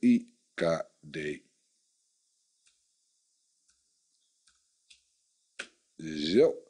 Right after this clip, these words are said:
En nu moet ik kiezen welke regio. En dan zie je dat je eigenlijk precies dezelfde procedure hebt, mocht je dat eerder gedaan hebben als bij de dag.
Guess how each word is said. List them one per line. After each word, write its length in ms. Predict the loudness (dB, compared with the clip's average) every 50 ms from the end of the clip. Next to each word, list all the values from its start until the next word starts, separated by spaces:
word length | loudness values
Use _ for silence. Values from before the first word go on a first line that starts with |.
| _ _ _ _ _ _ _ _
En 360 | 4 4 6 4 4 0 -2 -2
nu 260 | 0 4 4 4 4 4
moet 120 | 4 2
ik 60 | 2
kiezen 300 | 2 2 2 2 4 2 0
welke 260 | 0 -2 -2 -2 0
regio. 440 | 2 4 4 4 4 4 4 4 4
En 80 | 4 4
dan 140 | 2 4 4
zie 140 | 4 6
je 180 | 6 6 6 6
dat 240 | 6 4 4 4 4
je 240 | 4 4 4 4 6
eigenlijk 400 | 6 4 6 6 4 2 0 -2
precies 300 | -4 0 2 2 2 2
dezelfde 320 | 2 4 4 4 4 2
procedure 540 | 2 0 0 0 -2 0 2 4 4 4 4
hebt, 240 | 4 2 0 0 0
mocht 280 | 2 2 2 2 0 0
je 60 | 2
dat 140 | 2 4 4
eerder 180 | 4 2 0
gedaan 280 | 0 0 2 2 2 2
hebben 200 | 2 0 -2 -2
als 160 | -4 -6 -6
bij 160 | -6 -6 -6
de 80 | 0 2
dag. 300 | 2 2 2 0 -4